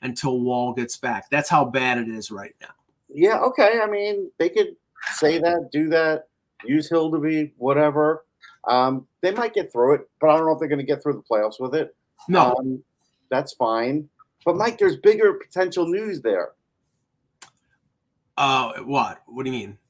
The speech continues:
Speaker 2: There's a contract looming, getting
Speaker 1: It's
Speaker 2: closer.
Speaker 1: first of all, it's only rumor. It's not
Speaker 2: Uh-huh.
Speaker 1: substantiated.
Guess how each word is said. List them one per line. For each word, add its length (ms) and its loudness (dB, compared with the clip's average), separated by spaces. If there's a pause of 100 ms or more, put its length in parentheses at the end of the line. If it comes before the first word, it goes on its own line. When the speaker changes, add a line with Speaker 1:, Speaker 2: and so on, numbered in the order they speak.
(520)
Speaker 2:
There's 200 0
a 40 6
contract 680 0 (140)
looming, 640 -4 (320)
getting 200 4
Speaker 1:
It's 80 0
Speaker 2:
closer. 600 2 (240)
Speaker 1:
first 160 2
of 60 6
all, 220 8
it's 300 0
only 400 4
rumor. 760 2 (240)
It's 240 0
not 140 2
Speaker 2:
Uh-huh. 300 -4
Speaker 1:
substantiated. 1300 -2